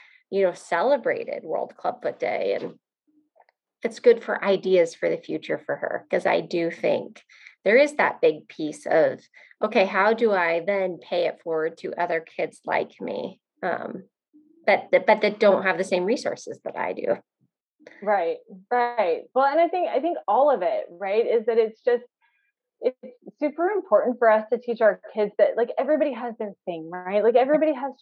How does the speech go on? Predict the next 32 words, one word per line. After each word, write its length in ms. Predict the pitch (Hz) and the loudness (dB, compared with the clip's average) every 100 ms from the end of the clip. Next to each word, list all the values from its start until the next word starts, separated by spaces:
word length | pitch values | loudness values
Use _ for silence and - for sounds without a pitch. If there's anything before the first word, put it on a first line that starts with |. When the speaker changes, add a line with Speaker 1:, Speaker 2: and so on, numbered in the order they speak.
| - | -12
Speaker 2:
challenges, 500 | 180 170 175 170 165 - - - 190 - | -10 -8 -6 -6 -6 -10 -18 -16 -14 -2
but 240 | 240 233 - _ _ | 0 0 -4 _ _
you 160 | - 247 | -2 -2
take 240 | 247 269 - | 2 2 4
that 220 | 277 - | 2 2
challenge 560 | 226 208 202 196 196 - _ _ _ - | -4 -4 -4 -8 -10 -14 _ _ _ -2
and 120 | 214 | 0
you 80 | 220 | 4
let 140 | 226 | 6
it 160 | 226 220 | 4 2
strengthen 400 | 226 220 220 202 | -4 -4 -4 -4
you, 340 | 185 180 170 165 - | -6 -8 -8 -10 -2
and 220 | 208 202 - 202 | 0 0 -4 -2
Speaker 1:
Mm-hmm. 280 | 190 185 196 | 0 0 0
Speaker 2:
it 140 | 220 | -2
strengthens 580 | - 269 381 311 240 202 | 2 2 4 4 4 4
you 500 | 208 202 202 196 208 _ _ | 2 2 2 0 -6 _ _
so 100 | 233 | 4
that 320 | 226 233 214 | 6 6 0
you 120 | 214 226 | -2 -2
can 160 | 240 | -4
help 220 | 220 196 | -4 -6
build 200 | 190 190 | -6 -6
up 120 | 180 175 | -6 -4
others, 320 | 180 - - 185 | -4 -4 -10 -6
because 220 | 302 349 | 0 2
that's 180 | 359 349 | 2 2
what 80 | 339 | 0
people 320 | 294 294 269 | -2 -2 2
did 140 | 226 - | 2 2
for 100 | - | -6
us, 220 | - - | -6 -10